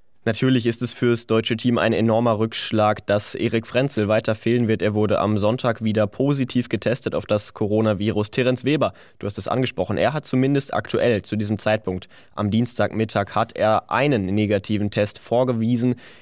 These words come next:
Er muss jetzt noch einen zweiten nachweisen können und dann dürfte er an den Start gehen. Wir müssen sagen, natürlich fehlt auch weiter Jarl Magnus Rieber, der Norweger. Auch der ist wie Erik Frenzel noch in Quarantäne. Wir sind gespannt, wie sich Johannes Ritzek schlagen wird,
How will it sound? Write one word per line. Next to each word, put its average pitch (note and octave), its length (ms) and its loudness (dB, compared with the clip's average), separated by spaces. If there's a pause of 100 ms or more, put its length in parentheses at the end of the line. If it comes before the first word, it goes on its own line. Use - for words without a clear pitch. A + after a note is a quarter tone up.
Er A2 100 -2
muss A#2 160 0
jetzt A2+ 160 -2
noch A2+ 100 -2
einen G#2 160 -2
zweiten A2 380 0
nachweisen G#2 560 0
können C3 260 0
und G#2+ 220 -2
dann A2 160 0
dürfte B2 340 0
er A2+ 220 2
an A#2 140 0
den G#2+ 120 0
Start G#2+ 480 0
gehen. D3+ 320 0 (480)
Wir C3 60 2
müssen G3+ 260 2
sagen, A2 320 2
natürlich A2 480 2
fehlt C3 300 0
auch A2 200 0
weiter A#2 280 2
Jarl A2 300 4
Magnus A2 440 0
Rieber, C3+ 240 2
der G#2+ 120 2
Norweger. B2 440 2
Auch - 160 -2
der A2+ 260 2
ist - 200 -8
wie A2 180 2
Erik A2 240 0
Frenzel A2+ 460 0
noch A2 320 2
in G#2+ 100 -6
Quarantäne. G#2+ 600 0
Wir B2+ 80 0
sind D3+ 180 -2
gespannt, - 480 -2 (400)
wie C3 160 0
sich B2 300 0
Johannes A#2 520 0
Ritzek B2+ 460 -2
schlagen G#2+ 520 0
wird, C3 280 0